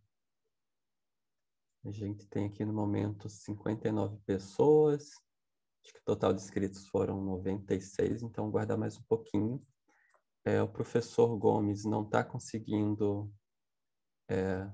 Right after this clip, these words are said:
acessar aqui ainda a plataforma. Ele iria fazer a abertura do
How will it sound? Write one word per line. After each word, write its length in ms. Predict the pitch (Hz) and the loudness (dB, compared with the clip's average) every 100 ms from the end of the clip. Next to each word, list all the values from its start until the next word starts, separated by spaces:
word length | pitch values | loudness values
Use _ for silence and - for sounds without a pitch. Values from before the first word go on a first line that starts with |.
| - _ _ _ | -16 _ _ _
acessar 760 | 107 104 - 101 - - 107 - | -8 -6 -2 -2 -2 -2 0 0
aqui 360 | - - 101 95 | -4 -4 2 2
ainda 300 | 95 120 117 | 2 -2 -4
a 20 | |
plataforma. 1120 | 107 104 104 104 - 95 117 127 135 131 131 _ _ _ _ _ _ _ _ _ _ _ _ _ _ _ _ _ _ _ _ _ _ _ _ _ | -6 -6 -8 -4 4 4 4 0 -2 -4 -8 _ _ _ _ _ _ _ _ _ _ _ _ _ _ _ _ _ _ _ _ _ _ _ _ _
Ele 240 | 104 101 107 | -2 2 4
iria 240 | 104 104 | 4 4
fazer 320 | - 101 101 | 2 2 2
a 20 | 95 | 2
abertura 480 | 101 101 - 101 | 2 -2 -4 -2
do 160 | 95 | -2